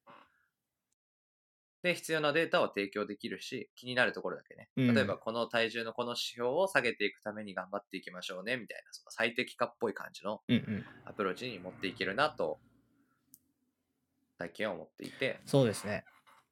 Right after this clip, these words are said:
Speaker 1: まあ、そういう風になってくんじゃないかな、とかって最近は思う。
Speaker 2: あー。そうですね。特になんかあの、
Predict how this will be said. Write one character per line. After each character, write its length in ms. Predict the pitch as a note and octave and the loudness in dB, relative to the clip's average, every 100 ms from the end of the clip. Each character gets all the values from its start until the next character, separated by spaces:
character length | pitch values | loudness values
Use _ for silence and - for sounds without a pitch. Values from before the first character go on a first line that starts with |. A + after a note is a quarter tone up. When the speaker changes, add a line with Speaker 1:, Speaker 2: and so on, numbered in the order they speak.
| _ _ _ - - | _ _ _ -20 -18
Speaker 1:
ま 360 | G2 F2+ F2 E2+ | -16 -14 -12 -14
あ、 40 | |
そ 240 | E2 - F#2+ | -12 -8 -6
う 60 | |
い 100 | G2 G#2 | -4 -4
う 80 | G#2 | -4
風 180 | - A#2 | -6 -4
に 80 | |
な 100 | G2 | -2
っ 80 | A2 _ | -4 _
て 80 | C3 | -6
く 200 | - B2 | -2 -2
ん 120 | A2+ | -2
じ 60 | G2 | 0
ゃ 40 | |
な 140 | G2+ A#2+ | 0 0
い 100 | A2 | -2
か 140 | G#2 | -2
な、 240 | B2 B2 - - | 0 0 -2 -6
と 80 | |
か 100 | - | -2
っ 100 | G2+ _ | -2 _
て 120 | - | -14
最 180 | - - | -10 -12
近 140 | - | -12
は 60 | - | -16
思 80 | - | -18
う。 20 | _ - B2+ | _ -4 2
Speaker 2:
あ 680 | B2+ B2+ A#2+ A#2+ A2+ G#2 - | 4 4 2 2 0 -2 -6
ー。 120 | - - - - - | -12 -18 -16 -18 2
そ 140 | G3+ | 6
う 40 | F3+ | 6
で 60 | |
す 60 | - | 6
ね。 60 | |
特 220 | - C4 A3 | 4 8 8
に 80 | |
な 100 | D3+ | 8
ん 60 | D3 | 8
か 100 | C3 | 6
あ 60 | B2 | 6
の、 220 | A#2 | 4